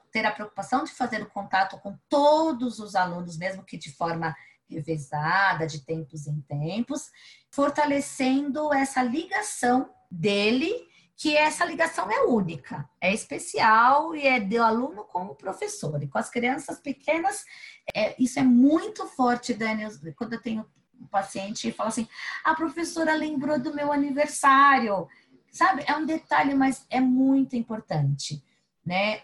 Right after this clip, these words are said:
Uma outra orientação que eu faço muito, que os professores não sejam tão exigentes como se estivessem na aula presencial.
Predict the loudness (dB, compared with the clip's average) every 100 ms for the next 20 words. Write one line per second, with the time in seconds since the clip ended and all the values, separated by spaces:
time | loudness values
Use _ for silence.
0 | -6 0 2 2 0 -2 -4 -4 -6 -8
1 | -8 -10 -10 -6 -4 -4 -8 -2 0 2
2 | 2 -2 -10 -14 -14 -14 -12 -10 -10 -10
3 | -10 -10 -10 -10 -8 -8 -8 -6 -4 -6
4 | -8 _ _ _ _ 6 6 4 0 -2
5 | -2 -4 -4 -8 -8 -10 -12 -14 -6 -4
6 | -4 -8 -14 -14 -8 -8 -6 -6 -4 -2
7 | -2 -6 -6 -6 -6 -6 -12